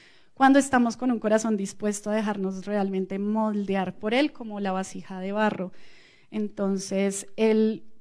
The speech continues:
pues, lo que hace es que se aprovecha esto y estas piezas evidencian, no esconden, sino que evidencian, por decirlo así, las cicatrices o la, las ra-, <laughs> las rajas y los rotos donde está, pues, todo,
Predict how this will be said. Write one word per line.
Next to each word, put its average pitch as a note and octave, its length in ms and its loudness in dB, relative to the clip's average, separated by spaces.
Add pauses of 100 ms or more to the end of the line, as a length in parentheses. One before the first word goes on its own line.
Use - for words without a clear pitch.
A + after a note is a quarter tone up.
pues, G#3+ 80 -2
lo A3 160 -2
que A#3 140 0
hace G3+ 220 2
es G3 100 -8
que A3 280 -2
se A#3 120 -2
aprovecha A3 500 0
esto A3+ 220 -2
y C#4 80 4
estas A3 320 -2
piezas A3 560 0
evidencian, A#3 760 4
no G3 60 0
esconden, A3 400 0
sino C#4 240 -2
que C4+ 120 -6
evidencian, G3+ 600 -4
por G3+ 180 -6
decirlo G#3 320 -2
así, F#3+ 160 -4
las F#3+ 180 -2
cicatrices G#3+ 800 -4
o F#3 360 -2 (500)
la, G3+ 520 4
las G3+ 520 0
ra-, G3 540 -4 (100)
<laughs> A#3+ 100 2
las G3+ 200 2
rajas G3 400 -4
y - 20 2
los A#3 180 6
rotos G#3 360 0
donde G#3 240 0
está, G#3 400 0
pues, - 240 -6
todo, G3 560 2